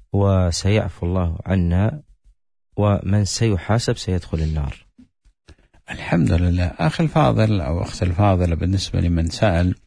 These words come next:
Speaker 2: الإنسان في هذه الدنيا واجب عليه أن يعمل صالحا،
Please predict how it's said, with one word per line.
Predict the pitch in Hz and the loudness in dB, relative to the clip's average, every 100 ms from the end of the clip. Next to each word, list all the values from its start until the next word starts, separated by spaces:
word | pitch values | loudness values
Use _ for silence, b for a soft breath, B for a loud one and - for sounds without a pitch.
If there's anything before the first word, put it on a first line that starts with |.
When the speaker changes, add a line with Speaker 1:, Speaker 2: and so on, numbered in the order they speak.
| _ B B B B B _ - | _ B B B B B _ 0
Speaker 2:
الإنسان | 107 95 113 - 165 139 | 2 2 0 0 0 2
في | - | 2
هذه | 127 117 | 2 2
الدنيا | 104 113 113 107 | 0 2 2 2
واجب | 110 123 110 95 92 | 4 2 2 0 0
عليه | 76 87 117 117 - | 0 0 0 0 0
أن | 104 | 0
يعمل | 113 104 90 82 | 0 2 0 0
صالحا، | - 73 69 65 - | -2 -2 -2 -6 -12